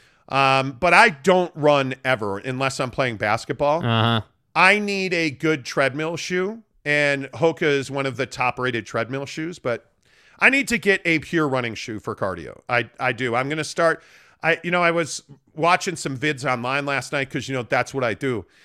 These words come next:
Speaker 1: uh, as a married single man. Um, I was watching some videos online.
Speaker 2: <laughs>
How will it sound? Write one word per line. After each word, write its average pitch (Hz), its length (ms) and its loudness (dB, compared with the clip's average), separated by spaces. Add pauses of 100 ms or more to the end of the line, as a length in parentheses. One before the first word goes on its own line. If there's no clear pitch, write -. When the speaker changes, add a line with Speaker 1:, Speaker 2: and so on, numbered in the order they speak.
(180)
Speaker 1:
uh, 131 160 2
as 131 160 -4
a 135 60 -2
married 135 340 0
single 127 280 -6
man. 120 320 -4 (360)
Um, 143 480 4
I 147 120 0
was 143 160 -2
watching 156 300 2
some - 140 -6
videos 147 380 2
online. 139 400 2 (880)
Speaker 2:
<laughs> 123 1600 -2